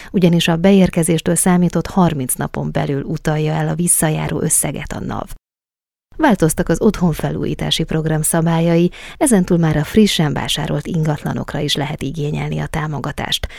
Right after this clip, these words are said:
A programban egymillió forint önrésszel, legfeljebb három és fél millió forint vissza nem térítendő támogatást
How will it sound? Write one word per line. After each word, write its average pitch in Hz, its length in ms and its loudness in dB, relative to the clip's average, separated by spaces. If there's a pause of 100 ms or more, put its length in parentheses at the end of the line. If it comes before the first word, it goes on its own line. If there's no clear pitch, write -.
(180)
A 180 120 4
programban 170 540 4
egymillió 160 760 2
forint 151 440 -2
önrésszel, 185 580 2
legfeljebb 196 560 0
három 214 340 4
és 151 160 -4
fél 175 220 4
millió 151 340 2
forint 156 440 -2
vissza 160 340 2
nem 120 160 -8
térítendő 156 600 -4
támogatást 170 760 2